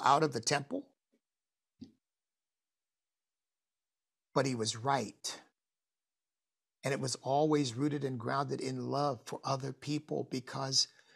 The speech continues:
sometimes you have got to boldly and forthrightly tell people the truth in order to save their lives. You don't see somebody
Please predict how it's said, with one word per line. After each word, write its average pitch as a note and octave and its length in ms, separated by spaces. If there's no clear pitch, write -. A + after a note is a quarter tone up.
sometimes D3 800
you C#3 120
have C3 180
got - 320
to D#3+ 100
boldly C#3+ 680
and C3 140
forthrightly D3+ 800
tell D3+ 300
people D3+ 480
the C3+ 140
truth F3 520
in D3 240
order E3 320
to D3+ 160
save D3+ 640
their D3 280
lives. D#3+ 920
You D3 80
don't E3 180
see F3+ 180
somebody D3+ 680